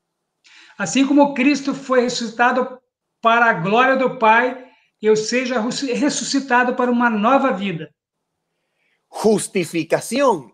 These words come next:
Speaker 2: en el presente significa morir con Jesús y resucitar por Jesús.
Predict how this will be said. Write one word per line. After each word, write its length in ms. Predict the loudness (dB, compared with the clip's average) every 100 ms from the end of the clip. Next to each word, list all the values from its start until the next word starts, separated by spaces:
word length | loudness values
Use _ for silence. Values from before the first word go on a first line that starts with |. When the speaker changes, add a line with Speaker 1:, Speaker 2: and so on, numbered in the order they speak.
| _
Speaker 2:
en 320 | 0 0 0
el 220 | -2 -2 -2
presente 880 | -4 -4 -6 -6 -6 -6 -8 -8 _ _
significa 1160 | -18 -10 -8 -8 -12 -10 -8 -8 -8 -10 -10 _
morir 960 | -16 -6 0 2 2 2 0 -2 -10 _ _ _ _ _ _
con 320 | 0 0 0
Jesús 560 | -6 -8 -2 -2 -4 _ _ _
y 180 | -6 -4
resucitar 1160 | -2 -4 -4 -10 -10 -8 -4 -2 -2 -4 _ _
por 220 | 0 0
Jesús. 580 | -4 -10 -12 -16 -20